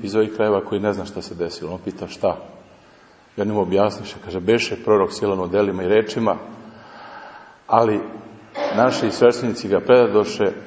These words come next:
Rimljanima, Rimljani ga ubiše, a i neki od naših žena bejahu jutros na grobu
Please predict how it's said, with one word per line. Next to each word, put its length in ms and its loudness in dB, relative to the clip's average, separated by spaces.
Rimljanima, 520 2
Rimljani 300 0
ga 80 -2
ubiše, 500 0
a 80 -2
i 60 -2
neki 340 0
od 60 0
naših 300 -4
žena 320 0
bejahu 420 0
jutros 400 -4
na 100 -6
grobu 360 0